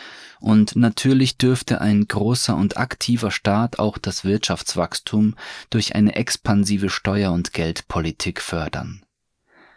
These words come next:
In meinem Buch zeige ich, dass diese Auffassung die Wirklichkeit auf den Kopf stellt. Sie ist nichts weiter als staatstragende Propaganda.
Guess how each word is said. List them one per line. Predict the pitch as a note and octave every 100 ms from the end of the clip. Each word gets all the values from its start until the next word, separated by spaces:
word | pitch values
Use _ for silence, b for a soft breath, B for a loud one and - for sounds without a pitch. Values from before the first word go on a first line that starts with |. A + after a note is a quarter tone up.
| b b b
In | A2+ A2+
meinem | A2+ D3 D3+
Buch | A#2+ C3+ -
zeige | - A#2+ C3 C3
ich, | - -
dass | G#2+ -
diese | - C#3+ B2+ -
Auffassung | G#2+ - - F2+ - F#2+ F2+
die | G2+ F#2
Wirklichkeit | A2 A#2 - - - F2 - -
auf | D#2+ -
den | G2 G#2+
Kopf | - - - -
stellt. | - - - - - B B B B B
Sie | G#2 G#2
ist | B2 -
nichts | C3 B2+ -
weiter | G2 G2 G#2+ A2 E2
als | F2+ F2 -
staatstragende | - - G#2 G#2 - - F#2 E2+ F2 E2+
Propaganda. | - G2 - F2+ F2 G2 D#2+ -